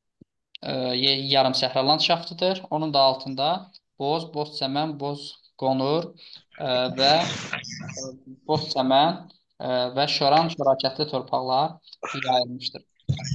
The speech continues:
Və torpaqları da iki yerə bölürük. Düzən torpaqlar və dağ torpaqlar. Düzən torpaqların tipləri boz, boz çəmən, şoran, meşə çəmən, boz qonur, şörakətli torpaqlardır. Yayıldığı ərazilər də qeyd olunur. Boz torpaqlar Kür, Araz və Naxçıvanda geniş sahə tutur.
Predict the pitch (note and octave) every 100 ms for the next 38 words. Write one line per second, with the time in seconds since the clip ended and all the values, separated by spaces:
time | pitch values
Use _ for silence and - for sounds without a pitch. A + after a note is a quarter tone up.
0 | - - - G#3 G#3+ G#3 A3 F#3+ - E3+
1 | C#3 B2+ C3 B2+ C3 - C#3 D#3 D#3+ F3
2 | E3+ F3 F3 F3+ D#3+ D#3 D3 - B2+ B2+
3 | C3 B2+ - - _ _ _ E3+ G#3 A3
4 | G3 E3+ D#3 D3+ E3 E3 - C3+ C#3 D#3+
5 | D3+ C#3+ D#3 - D3 D3 - C3 C3 C#3+
6 | E3 - _ _ _ - - C3 C#3+ E3+
7 | E3 C3 C3 D3+ C#3+ C3 C3 C3+ E3+ F#3+
8 | - - - - _ - D3+ D3+ C#3 C#3
9 | E3 - C#3+ C3+ - - - _ - B2
10 | B2+ B2+ D#3+ F#3+ F#3 E3 D#3+ E3 D3+ C3+
11 | C3 C3 B2+ B2 B2+ C3 B2+ C3 D#3 G3
12 | - - _ - D#3+ E3+ D3+ C#3 C#3 C#3
13 | C3+ - C#3 C3+ C#3+ C3+ C3 - C#3 C3+
14 | C3 C3+ B2+ B2+ C3+ C3+ B2+ - D#3+ F3